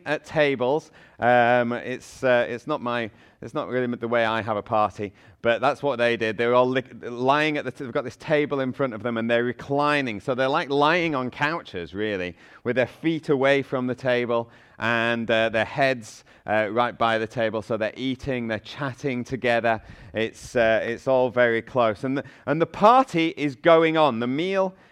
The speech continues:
is going on. And then a woman comes in to the party. And John's gospel tells us this woman is Mary, the sister of Lazarus, the sister of Martha.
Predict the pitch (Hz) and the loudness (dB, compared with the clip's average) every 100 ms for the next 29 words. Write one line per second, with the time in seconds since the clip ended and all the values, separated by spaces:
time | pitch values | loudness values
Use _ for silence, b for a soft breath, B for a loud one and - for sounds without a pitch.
0 | b - 135 143 127 - 143 143 143 131 | b -2 0 0 -2 2 4 4 2 0
1 | 117 107 - 127 135 143 143 139 - b | 0 0 -4 -2 2 2 2 -2 -8 b
2 | b 123 131 165 185 127 120 117 _ - | b -4 2 4 4 2 -4 -8 _ -8
3 | 143 123 120 120 - - 123 110 110 - | -4 -2 -2 -6 -10 -6 -6 -6 -8 -14
4 | b b - 110 - 131 123 113 110 113 | b b -8 -8 -2 2 2 0 -6 -4
5 | 120 180 254 214 151 131 135 120 135 131 | 2 4 2 0 0 0 -4 -6 0 0
6 | 127 127 110 123 - 131 127 127 123 b | 0 -4 -6 -8 -6 -4 -4 -6 -12 b
7 | b - 131 101 120 131 123 113 90 78 | b -8 -8 -4 -4 -2 0 -2 -4 -8
8 | - b b b 104 - 120 - 110 104 | -14 b b b -10 -8 -10 -6 -4 -4
9 | 98 b b 98 98 98 - _ - 101 | -6 b b -4 -2 -4 -8 _ -10 -4
10 | 113 117 98 76 - 95 - 101 - 92 | -2 -4 -6 -10 -12 -14 -12 -12 -10 -10
11 | - 90 85 95 98 95 - 80 | -8 -12 -8 -4 -4 -4 -8 -14